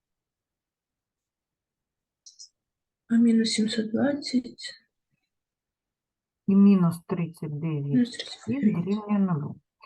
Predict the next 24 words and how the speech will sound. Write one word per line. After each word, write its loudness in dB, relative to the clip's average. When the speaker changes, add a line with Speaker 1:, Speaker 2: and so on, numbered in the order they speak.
Speaker 2:
Так, -4
зводимо 2
подібні 4
доданки. 0
Ікс -4
квадрат 2
ні 4
до -2
чого 0
не 0
подібний. -2
Так, 0
у -8
нас 2
з -4
іксами 2
сума 2
від'ємних -2
шістдесят 0
дев'ять, -4
а -2
додатні -2
двадцять -6
чотири. -8